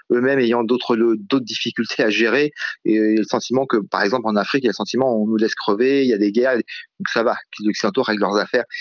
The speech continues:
C'est, faut quand même avoir ça aussi en tête, même si c'est, je, je schématise, mais c'est un peu ça. Malgré tout, euh, c'est pas la déconnexion du monde du football, c'est que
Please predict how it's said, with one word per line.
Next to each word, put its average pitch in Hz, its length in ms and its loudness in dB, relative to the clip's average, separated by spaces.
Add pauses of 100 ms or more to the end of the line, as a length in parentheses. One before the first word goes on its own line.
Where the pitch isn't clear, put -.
(140)
C'est, - 200 -2
faut 147 100 0
quand 156 80 0
même 160 100 2
avoir 151 160 0
ça - 120 0
aussi - 240 0
en 139 120 0
tête, 127 240 0
même 113 200 0
si - 80 -8
c'est, 113 140 0
je, 110 220 2
je 104 100 2
schématise, 123 540 0
mais 127 100 0
c'est - 120 2
un 117 60 0
peu 123 120 0
ça. - 160 0 (320)
Malgré 143 300 0
tout, 196 220 2 (320)
euh, 120 300 4 (560)
c'est - 220 -2
pas 185 80 2
la 175 100 2
déconnexion 151 640 0
du 131 100 0
monde 147 220 2
du - 100 0
football, 131 500 2 (300)
c'est 139 120 2
que 135 180 0